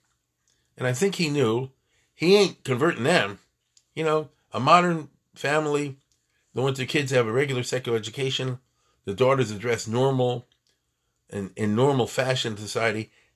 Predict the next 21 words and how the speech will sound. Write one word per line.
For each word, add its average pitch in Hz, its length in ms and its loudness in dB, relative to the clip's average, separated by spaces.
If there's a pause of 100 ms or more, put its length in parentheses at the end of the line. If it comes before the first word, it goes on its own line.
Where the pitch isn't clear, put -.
they're 392 180 6
not 415 200 6
going 302 200 0
for 117 140 -6
no 107 140 -2
Chassam - 400 -6
Sofer 87 420 -8
business, 98 360 -6
you 123 60 -2
know 135 80 2
what 139 80 2
I - 40 4
mean? 131 120 -2 (720)
The 104 120 -4
women 120 220 2
should 101 180 0
wear 101 200 2
sleeves 131 340 0
up 104 140 2
to 110 100 -4
here, 120 340 0